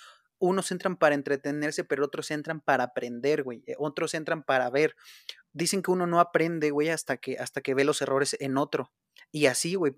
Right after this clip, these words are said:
la, la gente entra a aprender de los errores que tú cometas. Y algunos errores sí van a ser divertidos y vas a poder echar el, el cotorreo con el chat cuando la,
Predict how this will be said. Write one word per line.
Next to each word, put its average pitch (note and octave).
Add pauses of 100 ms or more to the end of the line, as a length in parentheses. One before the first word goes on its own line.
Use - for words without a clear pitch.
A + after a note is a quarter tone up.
la, C3+
la C3+
gente D#3
entra F3+
a C#3
aprender C3
de F3
los E3+
errores C#3+
que C#3
tú C3+
cometas. C#3+
Y D3
algunos C#3+
errores D3+
sí F3 (360)
van D#3
a D3
ser D#3
divertidos C#3
y -
vas C#3
a D#3
poder C#3
echar C#3
el, C3+
el C3+
cotorreo C3+
con C#3
el B2+
chat C#3
cuando B2+
la, B2